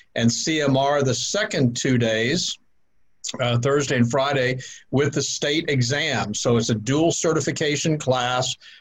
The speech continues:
with the Florida, Louisiana, District of Columbia, uh, remediation licensing, uh, cl-, exam. And that's a five-day class gonna be held in Fort Lauderdale.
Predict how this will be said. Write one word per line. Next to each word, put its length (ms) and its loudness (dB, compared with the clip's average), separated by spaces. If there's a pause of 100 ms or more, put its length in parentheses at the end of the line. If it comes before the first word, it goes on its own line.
(120)
with 300 2
the 100 0
Florida, 640 2 (340)
Louisiana, 1000 0 (160)
District 440 -2
of 160 0
Columbia, 720 2 (680)
uh, 240 2
remediation 920 4
licensing, 880 0 (140)
uh, 260 0
cl-, 300 -4
exam. 600 -2 (420)
And 100 2
that's 200 0
a 80 2
five-day 580 0
class 460 0
gonna 160 2
be 120 4
held 360 2
in 200 2
Fort 300 2
Lauderdale. 680 2